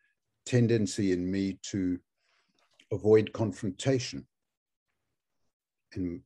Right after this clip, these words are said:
in my own life. And so I don't see the journey as being purely beneficial one, because I think it suited me with M I to explore my softer side and be my softer side when actually I,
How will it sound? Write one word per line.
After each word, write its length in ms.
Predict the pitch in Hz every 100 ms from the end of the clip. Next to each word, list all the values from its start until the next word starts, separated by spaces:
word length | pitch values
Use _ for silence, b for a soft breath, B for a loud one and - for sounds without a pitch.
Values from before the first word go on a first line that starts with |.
| _ _ _ _ -
in 120 | 90
my 100 | 85
own 180 | 87 90
life. 360 | 85 80 -
And 140 | 85 82
so 400 | - 104 101 95
I 40 | 95
don't 300 | 117 127 -
see 600 | - - 123 110 101 92 _ _ _ _ _ 95
the 80 |
journey 540 | 90 - 98 101 98 98
as 160 | 90
being 600 | 82 98 92 90 87 80 - _ _ _ _ _ _ _ _ _ - _ _ _ _ _ -
purely 300 | - 123 104
beneficial 640 | - 101 95 - 110 113 90
one, 280 | 76 73 71
because 280 | 90 90 104
I 60 |
think 280 | 90 101 -
it 100 | -
suited 600 | - - 131 107 - 90
me 180 | 95 85
with 200 | 87 90
M 180 | 92 92
I 280 | 87 78 76 -
to 200 | 90 82 _ - _ _ _ _ _ _ _ _ _ _ _ _ _ _ _ _ _ 110
explore 500 | - - 131 113 107
my 140 | 95
softer 440 | - 120 117 -
side 320 | - 90 82 82
and 120 | 85
be 180 | 95 107
my 160 | 95
softer 440 | 80 - 76 - -
side 320 | - 85 80
when 160 | 90 87
actually 480 | 95 - - 85 87
I, 420 | - 90 90 87